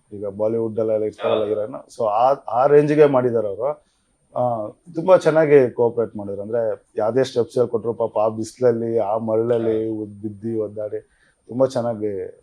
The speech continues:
Speaker 1: ಮಾಡಿದ್ರು.
Speaker 2: In fact, ಕೆಮಿಸ್ಟ್ರಿ ಕೂಡ ತುಂಬಾ ಚೆನ್ನಾಗಿದೆ ದರ್ಶನ್ ಸರ್ ಮತ್ತೆ ರಚನಾ ರೈ ಅವ್ರದ್ದು. ನಾವ್ ನೋಡ್ದಾಗ, see, ಫಸ್ಟ್ ಸಿನಿಮಾನೇ ಅಂದಾಗ ನಾನ್ ಇಷ್ಟೆಲ್ಲ ಎಕ್ಸ್‌ಪೋಸ್ ಮಾಡ್ಬೇಕಾ, ಆ, ಈ ತರದೆಲ್ಲ ಕಾಸ್ಟ್ಯೂಮ್ಸ್ ಹಾಕ್ಬೇಕಾ ಅಂತ ಹಿಂದೆ ಮುಂದೆ ನೋಡ್ತಾರೆ.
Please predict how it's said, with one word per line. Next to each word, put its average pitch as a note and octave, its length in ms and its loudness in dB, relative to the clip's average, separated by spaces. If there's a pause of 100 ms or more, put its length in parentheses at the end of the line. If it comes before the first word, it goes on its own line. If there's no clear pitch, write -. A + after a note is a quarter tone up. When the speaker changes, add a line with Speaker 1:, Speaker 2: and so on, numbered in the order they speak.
(140)
Speaker 1:
ಮಾಡಿದ್ರು. F2+ 400 -20
Speaker 2:
In C3+ 80 -18
fact, E3 260 -4
ಕೆಮಿಸ್ಟ್ರಿ D#3 420 -6
ಕೂಡ C#3+ 140 -8 (100)
ತುಂಬಾ B2 200 -8
ಚೆನ್ನಾಗಿದೆ A2+ 760 -6
ದರ್ಶನ್ A2+ 300 -12
ಸರ್ A#2 140 -12
ಮತ್ತೆ G2 340 -12
ರಚನಾ F#2+ 220 -14
ರೈ F2+ 180 -12
ಅವ್ರದ್ದು. E2+ 300 -14
ನಾವ್ G2+ 200 -12
ನೋಡ್ದಾಗ, G2+ 420 -12 (500)
see, D#3 100 -4
ಫಸ್ಟ್ C#3 320 -8
ಸಿನಿಮಾನೇ D#3+ 340 -4
ಅಂದಾಗ B2+ 400 -6 (180)
ನಾನ್ B2 140 -8
ಇಷ್ಟೆಲ್ಲ B2 360 -8
ಎಕ್ಸ್‌ಪೋಸ್ A#2+ 460 -8
ಮಾಡ್ಬೇಕಾ, G#2 640 -8 (260)
ಆ, - 300 -6
ಈ - 220 -14
ತರದೆಲ್ಲ C3 360 -6
ಕಾಸ್ಟ್ಯೂಮ್ಸ್ A#2+ 460 -10
ಹಾಕ್ಬೇಕಾ A2 380 -12
ಅಂತ - 100 -14 (100)
ಹಿಂದೆ A#2+ 180 -16
ಮುಂದೆ A#2 260 -12
ನೋಡ್ತಾರೆ. - 520 -14